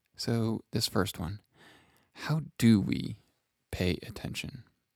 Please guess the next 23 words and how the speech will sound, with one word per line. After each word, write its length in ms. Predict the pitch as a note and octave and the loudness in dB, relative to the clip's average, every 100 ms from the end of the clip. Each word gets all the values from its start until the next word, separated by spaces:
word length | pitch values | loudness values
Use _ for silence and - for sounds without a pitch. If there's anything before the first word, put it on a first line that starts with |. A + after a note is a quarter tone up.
| _ _ _ _ _ - | _ _ _ _ _ -2
and 480 | F#2 F2+ F2 F#2+ | 0 0 -2 -4
breathe? 400 | - D#2+ C2+ - - _ - | -6 -4 -4 -8 -12 _ -14
How 180 | - A#2+ | -6 -2
do 100 | A#2 | 0
we 200 | A2+ F#2+ - - | -2 -4 -8 -6
remember 400 | G2+ - F2+ - | -2 0 0 -2
to 100 | - | -6
get 220 | - - | -8 -4
back 240 | E2 - - | -4 -4 -8
there? 280 | - - - - - - _ _ _ _ _ _ _ _ _ - - - - _ | -10 -10 -14 -20 -20 -20 _ _ _ _ _ _ _ _ _ -20 -20 -20 -20 _
So 320 | - D3+ C3+ - | 2 4 4 2
I 140 | C#3 F#3 | -2 0
always 180 | G3 - | 2 4
say 340 | A#2+ A#2 G#2+ | 8 8 8
to 80 | - | 4
people, 480 | - G2 - F#2 F2+ | -2 -4 2 2 6
when 240 | A2+ A2 | 8 8
you 160 | A2 A2 | 8 6
are 100 | G#2+ | 6
feeling 840 | - - D3 D#3+ E3 D#3+ D#3 C3+ A#2+ | 0 0 4 4 6 4 2 0 -2
the 100 | G#2 | -2
weight 400 | F2 A2 A2+ - - | 4 6 6 2 0
of 720 | G2+ G2+ F#2+ F#2 F#2 - | 2 4 4 2 0 -6